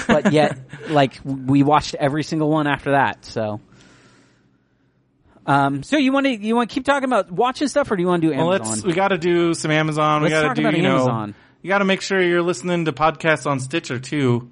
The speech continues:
Speaker 1: That's true.
Speaker 2: And thumbs up and go to Radio Brendo,
Speaker 1: All,
Speaker 2: click the Stitcher
Speaker 1: all, all,
Speaker 2: link.
Speaker 1: a lot of the, uh, Benview stuff is on there.
Speaker 2: Yeah, a lot of it.
Speaker 1: And a lot
Speaker 2: Not
Speaker 1: of
Speaker 2: all
Speaker 1: other
Speaker 2: of it.
Speaker 1: stuff.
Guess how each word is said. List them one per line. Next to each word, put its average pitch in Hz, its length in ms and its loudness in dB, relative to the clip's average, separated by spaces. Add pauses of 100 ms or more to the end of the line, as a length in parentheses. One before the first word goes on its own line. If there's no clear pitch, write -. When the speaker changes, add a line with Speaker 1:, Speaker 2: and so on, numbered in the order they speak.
(100)
Speaker 1:
That's 156 200 2
true. 190 300 0 (140)
Speaker 2:
And 131 420 -4
thumbs 147 300 2
up 139 300 2
and 117 420 -2 (460)
go 147 100 -2
to 143 80 0
Radio 143 240 2
Brendo, 135 320 2
Speaker 1:
All, 151 220 0
Speaker 2:
click - 20 -8
the 131 60 -6
Stitcher 127 180 0
Speaker 1:
all, 180 200 4
all, 123 40 -4
Speaker 2:
link. 151 200 2
Speaker 1:
a 156 40 0
lot 180 260 4
of 190 160 -2
the, 196 160 2 (440)
uh, 160 380 2
Benview 170 360 -2
stuff - 300 -2
is 156 100 -4
on 170 160 0
there. 220 200 -6 (280)
Speaker 2:
Yeah, 165 260 0
a - 20 -2
lot 156 240 2
of 135 100 -2
it. 139 60 -2
Speaker 1:
And 127 140 -2
a 127 40 -2
lot 135 240 2
Speaker 2:
Not - 20 4
Speaker 1:
of 156 60 2
Speaker 2:
all 156 120 4
Speaker 1:
other - 100 2
Speaker 2:
of 120 60 0
it. 120 40 0
Speaker 1:
stuff. 190 300 0